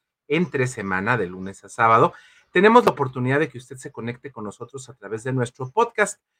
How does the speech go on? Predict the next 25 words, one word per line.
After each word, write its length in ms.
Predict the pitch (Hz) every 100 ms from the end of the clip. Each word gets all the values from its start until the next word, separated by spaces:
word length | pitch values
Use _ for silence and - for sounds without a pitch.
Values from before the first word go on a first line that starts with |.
| _ -
El 160 | 190
podcast 460 | - 277 - 269 226
es 140 | 196
muy 280 | 196 190 208
fácil 480 | - - 170 - 135
encontrarlo. 560 | 107 - 90 82 _
Usted 240 | 92 - 151
nomás 380 | 170 147 143 127
busque 500 | 135 131 - 139 - _ _
No 280 | 127 160 180
Name 460 | 151 143 147 131
T 160 | - 104
V 300 | 107 175 240 _ _ _ -
en 260 | 160 175
cualquiera 720 | 175 175 175 170 196 190 202
de 100 | 190
nuestras 400 | 151 120 - 101
plataformas. 720 | - 92 90 _ 90 90 90 _
Puede 280 | 101 98
ser 220 | 92 98 92
en 120 | 90
Amazon 460 | 90 90 - - 90
Music, 600 | 104 165 156 - 131 _ _ _
Apple 380 | - 107 - 92 -
Podcast, 560 | 135 160 - 113 117